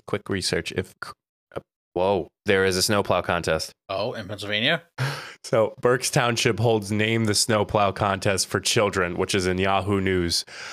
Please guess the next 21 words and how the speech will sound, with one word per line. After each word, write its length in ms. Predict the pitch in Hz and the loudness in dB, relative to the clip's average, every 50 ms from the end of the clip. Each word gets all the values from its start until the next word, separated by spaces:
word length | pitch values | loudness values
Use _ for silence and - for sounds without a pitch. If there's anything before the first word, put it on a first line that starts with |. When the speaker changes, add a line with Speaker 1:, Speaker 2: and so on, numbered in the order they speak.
| - - - - - _ - - | -14 -14 -16 -18 -20 _ -10 -6
Speaker 1:
Ten-year-old 840 | - - - 180 202 220 220 214 214 214 208 208 208 202 175 - 165 | -4 0 0 2 2 2 2 2 4 6 6 6 4 4 2 0 0
Miles 760 | 147 147 151 151 143 143 151 156 160 160 160 160 156 147 - | 0 2 2 2 2 2 2 4 4 4 4 4 2 0 -2
Ter-, 500 | - 165 160 156 139 131 120 107 107 - - - - - | 0 2 2 4 4 4 4 4 4 2 0 -4 -4 -2
Terry 600 | - 165 170 143 123 117 107 95 85 82 87 - _ _ _ _ _ _ _ _ - | 0 0 2 4 4 4 4 2 2 0 -2 -6 _ _ _ _ _ _ _ _ 0
chose 420 | - - 131 127 131 143 143 127 123 | 2 4 6 6 6 6 4 4 2
the 100 | 120 107 | 0 0
first 440 | - - 127 127 139 143 139 - | 2 2 4 4 4 4 2 2
name 260 | 147 135 127 127 131 127 | 2 4 4 4 4 4
that 220 | 120 117 - - | 2 2 2 0
came 240 | - 120 120 117 117 | 0 2 2 4 4
to 140 | 117 117 120 | 4 4 4
him 140 | 117 120 | 4 2
for 120 | 117 - 208 | 2 0 2
the 120 | 190 202 | 2 2
Union 440 | 196 101 123 135 135 139 135 131 120 | 2 2 2 2 2 2 0 0 2
Township 580 | 139 127 117 123 120 110 - 127 123 117 117 110 | 0 2 2 0 0 2 2 2 2 2 2 0
Name 300 | 107 107 110 113 117 107 | 0 2 2 2 2 0
the 80 | 110 | 0
Snowplow 640 | - - 123 110 101 101 98 - 92 104 101 101 98 | 0 2 2 4 2 2 2 0 -2 -2 0 -2 -2
contest. 720 | - - 101 92 90 90 - 90 76 78 - - - - - - - - _ _ _ - | 0 0 0 0 0 0 0 0 0 0 -2 -4 -8 -10 -12 -16 -20 -20 _ _ _ -6
Ploward. 680 | 90 90 - 120 113 110 107 104 90 82 80 80 80 | -6 -2 0 0 0 2 2 2 2 2 0 -2 -4